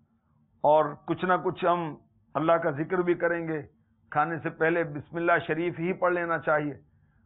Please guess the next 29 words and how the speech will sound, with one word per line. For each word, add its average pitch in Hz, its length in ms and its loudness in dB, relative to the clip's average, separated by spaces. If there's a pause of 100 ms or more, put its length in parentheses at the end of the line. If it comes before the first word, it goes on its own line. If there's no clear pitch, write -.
(120)
کچھ 139 240 -10
اللہ 151 340 2
کا 165 180 2
شکر 175 260 -2
ادا 170 220 4
کریں 165 360 -4
گے، 156 160 -6
کوئی 143 260 -12
دعا 165 220 6
کریں 160 360 -2
گے، 156 100 -2
ذکر 165 280 0
اذکار 170 360 2
کریں 165 340 -8
گے، 156 120 -8
اٹھیں 226 380 -2
گے 226 60 -2
تو 214 120 -4
تہجد 233 440 0
پڑھ 208 140 2
لیں 190 160 -6
گے۔ 156 80 -12 (520)
تہجد 170 720 0
پڑھنا 190 500 4 (480)
ماہ 165 260 2
رمضان 190 640 4
میں 233 100 4
آسان 254 560 6
ہے 165 140 -2